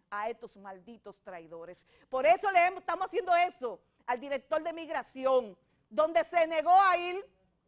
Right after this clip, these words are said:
Entonces, la Cámara de Diputados, en verdad que ellos no saben de eso, pero tienen que por lo menos lo elemental coger este resumen. Ahora mismo hay una reunión de urgencia donde se está presentando la situación real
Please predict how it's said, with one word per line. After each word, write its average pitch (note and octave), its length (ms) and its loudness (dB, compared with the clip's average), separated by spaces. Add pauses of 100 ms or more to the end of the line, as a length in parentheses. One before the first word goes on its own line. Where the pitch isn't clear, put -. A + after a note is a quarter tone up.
(760)
Entonces, B3+ 360 -12 (220)
la F#3+ 200 -10
Cámara B3 380 -12
de D#4+ 60 -14
Diputados, C4 520 -8
en A3 120 -16
verdad B3+ 260 -8
que - 80 -14
ellos A#3+ 140 -14
no B3 100 -18
saben C4 300 -12
de C#4 240 -4
eso, G#3 320 -14 (680)
pero A#3+ 220 -12
tienen C#4+ 400 -10
que B3+ 120 -16
por B3+ 160 -14
lo A#3+ 120 -14
menos A3+ 340 -16
lo A3+ 120 -10
elemental A3 640 -10
coger G#3 460 -18
este G3 260 -20
resumen. G3+ 460 -20
Ahora D#4+ 240 -4
mismo D#4+ 240 -14
hay C4 80 -10
una D4 120 -10
reunión D4 440 -12
de B3+ 80 -10
urgencia B3 680 -10 (400)
donde D4 220 -10
se E4 80 -14
está F#4 160 -4
presentando E4+ 560 -8
la D4 80 -6
situación C#4 640 -10
real B3 420 -2